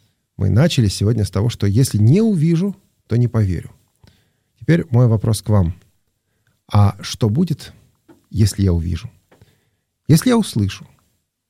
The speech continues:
Есть немало людей, которые говорят, "Ну вот, я не увижу, не поверю, но увижу, тоже не поверю".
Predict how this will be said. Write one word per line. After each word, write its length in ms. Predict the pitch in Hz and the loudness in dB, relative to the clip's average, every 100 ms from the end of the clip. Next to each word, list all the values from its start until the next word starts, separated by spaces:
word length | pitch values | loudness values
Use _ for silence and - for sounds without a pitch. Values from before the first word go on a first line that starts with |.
| _ | _
Есть 280 | 113 113 - | -2 0 4
немало 360 | 120 107 92 | 4 4 2
людей, 380 | 90 107 147 196 | 0 0 0 0
которые 460 | 190 90 139 143 113 - _ _ _ - | -2 -2 2 2 0 -4 _ _ _ -4
говорят, 520 | 104 110 101 - - _ - | 0 0 0 -6 -20 _ -8
"Ну 500 | 107 117 147 190 165 | -2 2 4 2 0
вот, 480 | 120 143 - - - _ - | -2 -4 -4 -18 -20 _ -2
я 120 | 113 | 2
не 100 | 113 | 4
увижу, 340 | 120 180 185 165 | 2 2 2 2
не 100 | 143 | 2
поверю, 380 | 139 135 123 | 2 2 2
но 140 | 110 117 | 2 2
увижу, 280 | 117 123 104 | 4 2 2
тоже 220 | 107 85 | 0 -2
не 60 | |
поверю". 400 | 80 73 69 92 | -4 -8 -10 -12